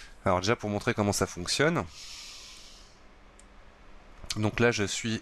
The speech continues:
sur ma géométrie. Je vais aller dans peinture et venir maintenant, euh, non, je vais rester d'ailleurs, je vais le faire en, en masque de modélisation et donc utiliser sculpter. Sculpter, et à partir de là,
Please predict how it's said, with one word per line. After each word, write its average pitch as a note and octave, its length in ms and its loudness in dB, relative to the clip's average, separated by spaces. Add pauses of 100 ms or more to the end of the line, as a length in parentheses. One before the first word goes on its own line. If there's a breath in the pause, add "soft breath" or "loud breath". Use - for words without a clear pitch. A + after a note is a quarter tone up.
(120)
sur - 200 0
ma F#2 140 4
géométrie. F2+ 580 4 (600 loud breath)
Je G2 100 0
vais F#2+ 60 6
aller G2 140 4
dans F#2 280 4 (160)
peinture A#2+ 500 2 (600 loud breath)
et G#2 80 4
venir G#2+ 260 6
maintenant, G#2+ 500 2 (180)
euh, G#2+ 100 6
non, A#2+ 160 6
je F#2 80 -6
vais F#2+ 80 2
rester A2 240 0
d'ailleurs, G2+ 180 6
je F#2+ 60 0
vais F#2 60 0
le D#2+ 60 -4
faire A2+ 180 2
en, E2 280 2 (100)
en F2+ 80 2
masque F#2+ 380 2
de - 760 -2
modélisation F#2 760 4 (800 loud breath)
et F#2+ 60 2
donc A2 220 2
utiliser G#2 380 2
sculpter. - 440 -2 (1600 loud breath)
Sculpter, - 580 2 (240)
et G#2+ 80 0
à G#2+ 80 4
partir G2 340 0
de F#2 80 0
là, A2+ 360 4